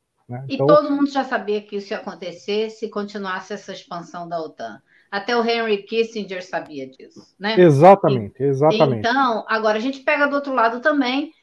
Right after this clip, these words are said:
Speaker 2: um, um grupo dos, que tem como líder o Putin e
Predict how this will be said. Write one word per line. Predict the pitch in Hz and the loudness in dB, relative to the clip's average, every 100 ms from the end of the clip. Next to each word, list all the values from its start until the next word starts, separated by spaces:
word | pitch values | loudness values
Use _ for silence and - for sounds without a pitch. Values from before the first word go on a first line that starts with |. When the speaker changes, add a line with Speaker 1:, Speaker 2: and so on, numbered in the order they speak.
| _ _ | _ _
Speaker 2:
um, | 262 262 269 269 262 254 254 | -4 -2 0 -2 -4 -4 -4
um | 233 | -4
grupo | 202 240 233 277 285 320 339 320 - 214 | -2 0 2 0 -2 -4 -4 -6 -10 -14
dos, | 202 226 220 208 202 196 - - 202 - _ _ _ _ _ | -4 -2 0 2 0 -2 -10 -18 -18 -18 _ _ _ _ _
que | 277 - | -6 0
tem | 233 214 | -2 0
como | 226 220 208 196 180 175 | -4 -2 0 0 -2 -8
líder | 180 214 202 196 185 | -4 -2 0 -2 -6
o | 180 | -6
Putin | 233 277 320 - 339 392 - _ _ _ | -2 -2 -4 -8 -8 -8 -12 _ _ _
e | 240 247 240 233 | -4 -2 -2 -2